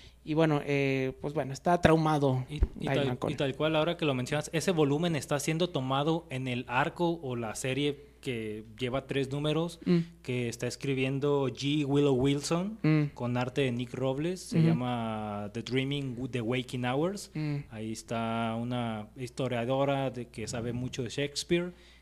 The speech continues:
Speaker 2: que de repente aparece en un mundo de puro Shakespeare, entonces por ahí toma un poco de, de estas historias de Neil Gaiman originalmente.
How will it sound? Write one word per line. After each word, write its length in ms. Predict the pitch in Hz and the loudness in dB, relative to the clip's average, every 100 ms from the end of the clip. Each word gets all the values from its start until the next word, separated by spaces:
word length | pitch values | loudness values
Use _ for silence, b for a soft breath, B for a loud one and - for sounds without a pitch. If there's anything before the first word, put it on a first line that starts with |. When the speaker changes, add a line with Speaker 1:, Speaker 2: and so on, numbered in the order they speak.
| - | -12
Speaker 2:
que 120 | 117 | -8
de 200 | 117 123 | -6 -4
repente 360 | 113 120 117 | -4 -4 -4
aparece 420 | 120 107 107 110 120 | -6 -4 -6 -6 -6
en 120 | 110 | -6
un 120 | 110 | -6
mundo 300 | 110 110 113 | -8 -6 -6
de 80 | 98 | -8
puro 280 | 113 107 101 | -8 -6 -6
Shakespeare, 520 | - 107 - 135 110 | -6 -8 -8 -8 -8
entonces 600 | 101 110 107 110 101 - b b b b - | -8 -10 -8 -10 -12 -14 b b b b -12
por 140 | 131 120 | -6 -2
ahí 160 | 135 | -2
toma 260 | 139 147 147 | -2 -2 -2
un 120 | 143 | -2
poco 360 | - 131 131 117 | -2 -2 -2 -4
de, 300 | 107 101 101 | -6 -6 -8
de 80 | |
estas 240 | 107 - 104 | -10 -10 -10
historias 420 | - 110 110 110 | -8 -6 -4 -4
de 240 | 104 98 95 | -6 -10 -10
Neil 240 | 113 110 117 | -8 -4 -4
Gaiman 380 | 110 107 104 | -4 -4 -8
originalmente. 640 | 101 98 101 104 101 101 - | -10 -12 -10 -10 -8 -10 -14